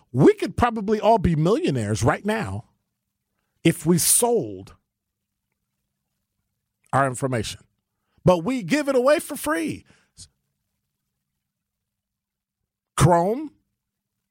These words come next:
Safari, Apple,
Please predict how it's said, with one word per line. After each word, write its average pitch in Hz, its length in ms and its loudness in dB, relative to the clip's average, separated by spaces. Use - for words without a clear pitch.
Safari, 165 880 0
Apple, 240 560 -2